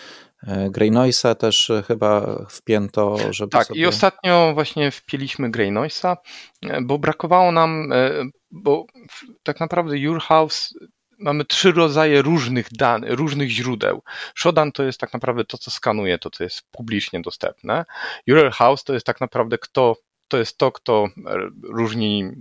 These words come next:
Speaker 2: researcherzy, e, lub inni użytkownicy dodają jako po prostu, e, jakieś podejrzane. No i Greynotes jest to takim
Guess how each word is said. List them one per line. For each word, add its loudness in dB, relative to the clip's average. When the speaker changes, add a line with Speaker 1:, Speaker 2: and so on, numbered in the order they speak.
Speaker 2:
researcherzy, -4
e, 0
lub -14
inni -6
użytkownicy -10
dodają 0
jako -6
po -20
prostu, -12
e, -8
jakieś -12
podejrzane. -2
No 2
i 2
Greynotes 0
jest -4
to -20
takim -4